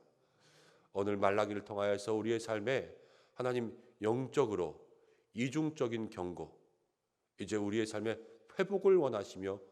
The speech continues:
경고하시는 그 주님의 음성이, 이런 무서운 메시지보다는 하나님께서 우리를 간절히 원하시는 사랑의 음성으로 들리시기를 바랍니다. 하나님께서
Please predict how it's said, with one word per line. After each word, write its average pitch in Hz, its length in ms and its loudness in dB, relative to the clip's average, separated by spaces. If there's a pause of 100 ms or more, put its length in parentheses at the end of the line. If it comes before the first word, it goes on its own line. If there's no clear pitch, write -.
(140)
경고하시는 92 840 -2 (520)
그 98 240 -6
주님의 98 600 -4
음성이, 95 800 -6 (720)
이런 85 280 -12
무서운 107 540 -4
메시지보다는 85 880 -8 (540)
하나님께서 113 500 -4
우리를 95 240 -2
간절히 104 480 -6
원하시는 87 500 -6 (500)
사랑의 151 540 -4
음성으로 85 420 -8
들리시기를 80 520 -12
바랍니다. 71 480 -16 (1040)
하나님께서 101 760 -4